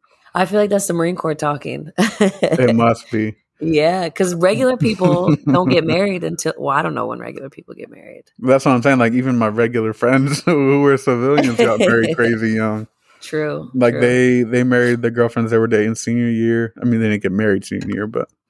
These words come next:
Speaker 2: they ended up marrying those girls, and then they both have houses now. They both, like, have had
Speaker 1: Sheesh.
Speaker 2: careers since two thousand and twelve.
Speaker 1: <laughs>
Speaker 2: Like, they've both
Speaker 1: Yeah.
Speaker 2: been killing it. So, like, all,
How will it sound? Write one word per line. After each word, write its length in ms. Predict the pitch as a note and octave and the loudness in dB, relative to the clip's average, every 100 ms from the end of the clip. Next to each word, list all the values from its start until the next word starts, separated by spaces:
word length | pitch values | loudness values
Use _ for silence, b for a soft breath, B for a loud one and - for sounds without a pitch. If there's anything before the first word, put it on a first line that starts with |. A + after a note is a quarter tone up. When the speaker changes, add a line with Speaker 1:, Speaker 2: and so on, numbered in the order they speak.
| _ _ _ _ - | _ _ _ _ 0
Speaker 2:
they 100 | A#2+ | 2
ended 180 | A#2 A2+ | 4 4
up 80 | |
marrying 400 | A2 A2+ A2 A2 | 4 4 4 2
those 220 | A2 A2 G#2+ | 0 -2 0
girls, 440 | A2 A2 A2 G#2+ | 0 2 0 -4
and 240 | - A2+ | -6 -4
then 420 | G#2+ G#2+ G#2+ G#2+ - _ _ _ _ _ _ _ _ _ _ _ _ _ _ _ A#2 | -2 -2 -2 -4 -8 _ _ _ _ _ _ _ _ _ _ _ _ _ _ _ -2
they 160 | A2+ | 0
both 320 | G#2+ G#2 G#2+ - | 2 2 0 0
have 200 | G2+ G#2 | -2 0
houses 480 | G#2 A2 - A#2 A#2+ | 0 0 0 -4 0
now. 360 | A#2+ A#2 A#2 | 2 2 2
They 160 | A#2 A2 | 2 2
both, 360 | A2 G#2+ - G#2 | 2 -2 0 0
like, 300 | G2+ - - - _ _ | 0 -2 -14 -20 _ _
have 180 | A#2 G#2 | -2 0
had 200 | A2 G#2+ | 0 0
Speaker 1:
Sheesh. 120 | - | 0
Speaker 2:
careers 540 | A2+ G#2 G#2+ A2+ A#2 - | 0 2 4 4 2 -2
since 360 | - A2 A2 | -2 -2 -2
two 140 | - A#2 | -6 0
thousand 320 | A2 A2 A2 | 2 2 0
and 140 | G#2+ | -2
twelve. 460 | - G#2+ A2 A#2 A2+ | 0 2 2 0 0
Speaker 1:
<laughs> 0 | |
Speaker 2:
Like, 360 | G2 A2 A2+ _ _ _ | -2 -4 -8 _ _ _
they've 240 | - A#2 A2 | -4 0 2
both 120 | A#2+ | 0
Speaker 1:
Yeah. 120 | C#3+ | -2
Speaker 2:
been 100 | - - | -4 -6
killing 400 | A2+ A2 G#2+ G#2+ | -6 -4 -4 -8
it. 80 | - _ _ _ _ - | -10 _ _ _ _ -10
So, 120 | - | -2
like, 160 | A#2 G#2 A2 - - | 0 0 -4 -6 0
all, 400 | A#2+ C3+ B2+ | 2 4 2